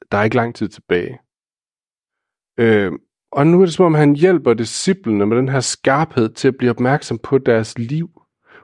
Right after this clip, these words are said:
Både sådan i lyset af tiden og af evigheden. Hvordan bruger I jeres opmærksomhed? Hvordan bruger I jeres ressourcer, jeres relationer? Hvad er frugten af det liv, I lever? Både nu, på den korte bane, og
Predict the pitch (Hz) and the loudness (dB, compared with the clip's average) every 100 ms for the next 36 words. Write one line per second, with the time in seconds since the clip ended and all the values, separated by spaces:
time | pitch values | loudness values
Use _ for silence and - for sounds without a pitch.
0 | - 165 156 127 135 143 - 110 101 95 | 0 0 2 2 2 0 -2 0 0 -2
1 | _ _ - 180 135 98 - 202 104 104 | _ _ -2 0 0 -2 0 0 0 0
2 | 147 156 156 110 110 - _ - - - | 2 2 2 0 0 -2 _ -20 -12 -6
3 | - 165 160 - 143 165 120 95 87 - | 0 2 0 -4 -2 0 0 -4 -6 -8
4 | 95 85 90 - - - - _ _ - | -6 -6 -6 -10 -16 -16 -20 _ _ -20
5 | _ 143 151 151 - 170 160 107 92 92 | _ 0 0 -2 0 2 4 4 0 -2
6 | - 104 - - 151 156 - - - - | -6 -8 -6 0 2 0 -4 -10 -12 -20
7 | - - 107 110 - 117 117 113 - 156 | -20 -4 -2 0 0 0 0 -2 0 0
8 | 135 78 - - _ _ _ _ _ _ | 0 -6 -12 -20 _ _ _ _ _ _
9 | _ _ _ _ - 147 - - 135 170 | _ _ _ _ -2 0 -2 -6 0 0
10 | - - 104 95 110 113 147 160 - _ | 0 -6 -2 0 0 0 0 -2 -6 _
11 | _ _ 113 101 113 147 143 - _ _ | _ _ -8 -4 0 0 -2 -6 _ _
12 | - 135 165 156 - - _ - 113 165 | -2 2 2 2 -4 -20 _ 0 4 4
13 | 196 - _ _ _ _ - 92 123 143 | 0 -8 _ _ _ _ -8 -4 0 0
14 | 151 107 104 113 104 95 | 0 0 0 0 0 -2